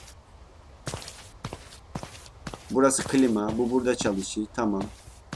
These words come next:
Yukarıki, yukarıda terasta ne var? Terasa hemen bir bakalım. Kapı varmış burada. Tamam. Ha, bu aynı yere iniyor. İçeride bir şey yok. Etrafta bir şey olması lazım. Direkt atladım.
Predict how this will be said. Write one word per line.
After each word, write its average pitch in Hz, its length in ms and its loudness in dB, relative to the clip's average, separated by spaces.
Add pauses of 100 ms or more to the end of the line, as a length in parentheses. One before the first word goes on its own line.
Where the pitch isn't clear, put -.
(180)
Yukarıki, 135 720 6
yukarıda 127 380 6
terasta 131 460 4
ne 120 160 6
var? 110 220 0
Terasa 117 320 4
hemen 107 180 2
bir 98 160 0
bakalım. 95 340 -2 (1600)
Kapı 143 260 6
varmış 107 380 6
burada. 107 320 0 (1080)
Tamam. 107 300 2 (680)
Ha, 139 260 8
bu 143 120 12
aynı 151 220 12
yere 147 320 12
iniyor. 104 160 4 (280)
İçeride 170 380 12
bir 160 40 8
şey 170 240 8
yok. 185 200 8 (100)
Etrafta 156 480 8
bir 147 60 6
şey 131 160 4
olması 110 400 4
lazım. 104 400 2 (1500)
Direkt 135 220 6
atladım. 113 440 4